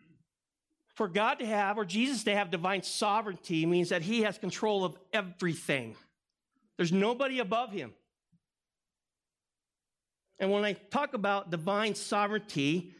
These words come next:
God is the only one that has it. And when I talk about God, I'm talking about the Trinity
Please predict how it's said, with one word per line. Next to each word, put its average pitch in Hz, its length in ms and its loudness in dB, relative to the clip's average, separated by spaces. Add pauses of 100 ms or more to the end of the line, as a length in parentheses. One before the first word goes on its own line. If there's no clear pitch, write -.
(260)
God 220 280 2
is 196 100 -6
the 190 240 -10
only 262 460 2
one 196 300 2
that 208 120 0
has 220 320 0
it. 170 100 -4
And 175 80 -4
when 180 80 4
I 180 60 2
talk 247 300 -2
about 190 280 -2
God, 226 320 2 (200)
I'm 185 80 -8
talking 220 340 0
about 202 380 0
the 190 80 -6
Trinity 202 920 0